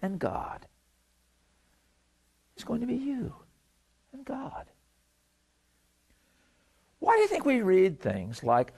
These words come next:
"Work out your own salvation with fear and trembling"?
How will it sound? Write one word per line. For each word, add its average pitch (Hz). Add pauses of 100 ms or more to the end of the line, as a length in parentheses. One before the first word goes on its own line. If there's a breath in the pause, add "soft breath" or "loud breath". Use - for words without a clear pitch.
(140 soft breath)
"Work 202 (180)
out 107
your 120
own 190
salvation 110
with 113
fear 170
and 131
trembling"? 76